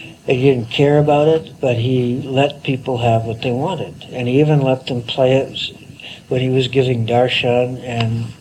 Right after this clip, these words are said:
it didn't, I guess, occur to him to tell them to stop, 'cause he just didn't work that way. And I observed this with Sanchi hundreds of times, if not thousands of times. Um, he would not, he didn't even like to rebuke people.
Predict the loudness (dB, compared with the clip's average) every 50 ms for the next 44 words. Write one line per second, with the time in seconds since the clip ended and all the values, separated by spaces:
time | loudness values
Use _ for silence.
0 | -20 -20 -20 -20 -20 -20 -14 -4 -2 0 0 2 2 0 0 0 -2 -4 -4 -6
1 | -6 -2 0 0 0 2 2 0 -2 -2 -4 -4 0 0 2 2 2 2 2 2
2 | 0 0 -2 -4 -8 -12 -16 -20 -20 -20 -20 -20 -20 -20 -14 -10 -10 -6 -2 2
3 | 2 4 4 4 2 0 0 -4 -4 -4 -4 -4 -4 -4 -6 -8 -10 -14 -20 -20
4 | -20 -20 -20 -20 -18 -20 -20 -20 -8 -2 0 2 4 6 6 6 6 6 4 4
5 | 4 4 4 4 4 4 2 2 0 -4 -4 -4 -6 -8 -10 -10 -10 -10 -12 -18
6 | -20 -20 -20 -20 -20 -20 -20 -20 -20 -20 -20 -20 -16 -6 -2 0 2 2 4 4
7 | 2 2 0 -2 0 2 4 6 4 4 4 4 2 4 4 2 0 0 -2 -2
8 | 0 2 2 2 2 2 0 0 -2 -2 -2 0 0 0 0 0 -2 -4 -6 -10
9 | -10 -10 -10 -10 -10 -10 -12 -12 -12 -10 -8 -8 -8 -6 -6 -6 -6 -6 -6 -4
10 | 0 2 2 2 0 -2 -4 -6 -8 -10 -12 -12 -12 -12 -12 -14 -18 -18 -16 -10
11 | -8 -8 -8 -10 -14 -20 -20 -20 -20 -20 -20 -20 -16 -6 -4 -2 0 0 0 -2
12 | -4 -6 -8 -10 -12 -14 -14 -16 -20 -16 -6 -2 0 0 2 4 2 2 2 0
13 | -4 -6 -6 -6 -6 -4 -2 2 2 4 4 6 6 6 4 4 4 4 2 2
14 | 0 0 -2 -4 -2 -2 -2 -2 0 2 2 2 2 0 -4 -10 -10 -12 -12 -14
15 | -20 -20